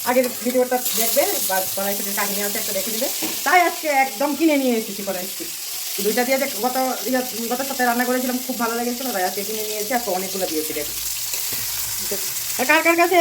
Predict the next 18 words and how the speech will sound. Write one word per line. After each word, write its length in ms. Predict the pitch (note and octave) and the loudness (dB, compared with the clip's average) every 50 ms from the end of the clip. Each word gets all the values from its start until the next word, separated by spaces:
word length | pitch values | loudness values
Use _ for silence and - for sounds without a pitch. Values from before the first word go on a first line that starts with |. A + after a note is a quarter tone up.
| D#4 - - | 4 4 4
এরকম 300 | D4 D#4 D#4+ - D#4 D#4 C#4+ - - B3+ | 4 4 4 4 2 2 0 0 -2 0
সবজি 220 | D4 C#4+ B3 B3+ C#4 | 0 2 2 2 0
ভালো 200 | B3 A#3+ B3 B3+ | 0 2 4 4
লাগে 180 | C4+ C4+ C4+ B3+ | 4 4 4 4
বলবে 220 | A#3+ A#3+ B3 B3+ | 4 4 2 2
তো 80 | C4 C4+ | 2 2
একটু 140 | C#4 C4 - | 0 0 0
কমেন্ট 280 | B3+ B3+ B3 B3 B3 A#3+ | 0 2 2 2 2 0
করে। 160 | B3 B3 B3+ B3+ - - - - - - - - - - - - - - - - - - - - | 0 0 0 -2 -4 -6 -6 -6 -6 -6 -6 -6 -6 -6 -6 -6 -6 -6 -6 -6 -6 -6 -6 -4
আমার 160 | - G3 G3+ G#3 | -4 -2 0 0
কাছে 160 | A3 A3 A#3 | 0 0 -2
তো 80 | A3 A3+ G3+ - | -2 -4 -4 -2
ভীষণ, 300 | - A3 - - - B3+ B3 A#3 | -2 -4 -2 2 2 2 2 2
ভীষণ, 240 | A3+ A#3 - B3 A3+ F#3+ | 0 0 0 -2 -2 -2
ভীষণ 260 | A#3 A#3 - B3+ A#3 A3 | -2 -2 0 0 0 0
ভালো 180 | G3+ F3+ E3+ | 0 0 0
লাগে 180 | E3 D#3+ D#3 D#3+ | 0 0 -2 -2
সত্যি। 340 | D#3+ F3+ - - - - | -4 -6 -6 -6 -4 -4